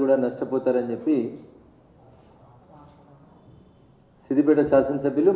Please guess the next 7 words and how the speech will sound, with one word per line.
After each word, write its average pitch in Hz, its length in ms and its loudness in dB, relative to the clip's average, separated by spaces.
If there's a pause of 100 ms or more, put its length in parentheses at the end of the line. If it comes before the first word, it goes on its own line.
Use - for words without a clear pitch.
మాజీ 139 220 4 (120)
మంత్రి 123 280 0 (560)
హరీష్ 151 320 4
రావు 143 160 4
గారు 127 200 2
మాట్లాడారు. 98 460 -6 (1160)
నేను 180 160 6